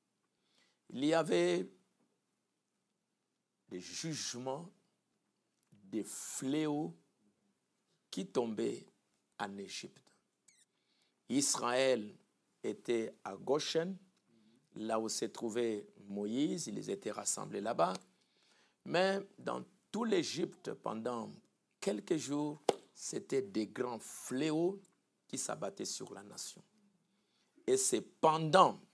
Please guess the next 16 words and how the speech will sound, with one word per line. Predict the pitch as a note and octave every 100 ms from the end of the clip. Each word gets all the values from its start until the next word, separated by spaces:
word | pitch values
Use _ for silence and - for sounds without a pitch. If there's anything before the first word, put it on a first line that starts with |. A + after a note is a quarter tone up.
| -
pendant | G2 G2+ A2+ -
que | -
ces | - F#2
fléaux, | - B2 C#3 C#3 A#2 - - - _ - -
et | B2 A2+ G#2 - _
les | G#2
derniers | G2 D3 D#3 E3 D3
fléaux, | - C3 C3
c'était | A#2+ A#2 G#2 A#2 G#2+ - _ -
la | G2+ F#2
mort. | G2+ C3+ E3+ F#3+ - _ _ _ _ _ -
Euh, | - - - -
dans | G2
chaque | - G#2+ -
famille | G#2+ G#2+ B2 A2 G2+ _ _ _ _ _ _ _ _ -
égyptienne, | C3 - A2 - A#2+ C3